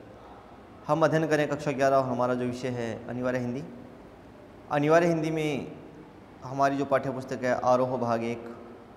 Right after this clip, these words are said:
उसके गद्य खंड का, गद्य खंड में छठा जो अध्याय है कृष्णनाथ द्वारा रचित स्पीति में बारिश। कल हमने अध्ययन किया था यहाँ के जो लोग हैं,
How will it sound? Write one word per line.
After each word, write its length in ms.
उसके 200
गद्य 240
खंड 180
का, 180
गद्य 280
खंड 140
में 120
छठा 240
जो 140
अध्याय 260
है 100
कृष्णनाथ 1000
द्वारा 220
रचित 320
स्पीति 440
में 180
बारिश। 320
कल 140
हमने 200
अध्ययन 240
किया 180
था 220
यहाँ 240
के 100
जो 120
लोग 220
हैं, 220